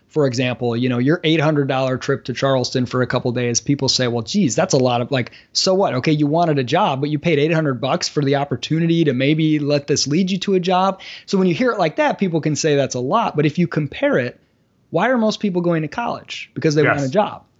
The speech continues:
Speaker 1: And so
Speaker 2: Yeah.
Speaker 1: if you say, "Well, I'm paying, you know, ten thousand dollars a year or a semester in order to hopefully increase my odds of getting a job that I hopefully like," well, shoot, I bet if you gave yourself a budget of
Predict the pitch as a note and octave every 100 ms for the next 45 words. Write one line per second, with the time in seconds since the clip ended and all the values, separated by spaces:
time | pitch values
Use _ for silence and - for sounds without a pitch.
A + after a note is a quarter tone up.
0 | _ _ F3 E3 G3+ F#3+ F#3 F#3+ F3 F3+
1 | G3+ G#3+ G3+ F3+ F#3 E3 E3 - G3+ G3
2 | F#3 F3+ D#3+ D3 C#3+ E3 D3+ C3 B2+ B2+
3 | A3 G3 E3 D#3+ D3 C3+ B2+ - F#3 D3
4 | D3 - B2 D#3 G#3+ - C#3+ C3+ - -
5 | - _ _ - F3 E3+ F#3 F#3 E3+ -
6 | F3+ F3 E3 - - G3+ G3+ - G3+ F#3
7 | E3 - F3 - D3+ D3 D3 C#3+ B2+ D3+
8 | D3+ C3+ C#3 C#3 C3+ B2 A#2 D3+ B2+ A#2+
9 | C#3+ A3+ D3 - - _ _ - E3 -
10 | D#4 G3 - _ - G#3 C4 G#3 E3 E3
11 | D#3+ D3 E3 C#3+ B2 C#3 D3+ F3+ - _
12 | _ _ - D3+ D#3